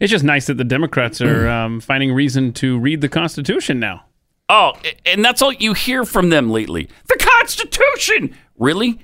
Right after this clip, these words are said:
Speaker 2: Since when did you even know we had one? Why haven't you followed it up to this point? The only time you ever mention it is when you're talking impeachment or the emoluments clause.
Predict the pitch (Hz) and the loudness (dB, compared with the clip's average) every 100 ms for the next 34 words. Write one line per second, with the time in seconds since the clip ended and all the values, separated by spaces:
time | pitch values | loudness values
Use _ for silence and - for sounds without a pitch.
0 | _ - - 381 392 - 226 330 277 226 | _ -6 -2 0 0 0 2 0 0 0
1 | 320 277 170 185 302 302 247 269 320 269 | 0 2 2 2 0 -2 -2 -2 -2 -2
2 | 160 76 - - _ _ _ _ - 185 | 0 -2 -6 -14 _ _ _ _ 0 4
3 | 262 302 262 214 - 269 262 247 247 233 | 4 2 0 -2 2 4 4 2 0 0
4 | - 254 285 - 185 139 90 - _ _ | 0 0 0 4 4 4 -2 -8 _ _
5 | _ - - - - 254 269 277 240 233 | _ -10 -10 -6 2 4 4 2 2 2
6 | 214 - - 285 277 294 277 339 - 247 | -2 -4 0 2 4 2 4 2 2 0
7 | 156 - - - 139 151 135 165 143 131 | 0 -6 -12 -4 -2 0 0 2 2 0
8 | 117 220 233 294 311 - - _ _ _ | 0 -2 -4 -2 -4 -4 -18 _ _ _
9 | _ 381 339 359 349 539 523 539 523 - | _ 4 4 6 4 6 6 4 0 -2
10 | - 440 349 311 226 - | 2 2 4 2 0 -6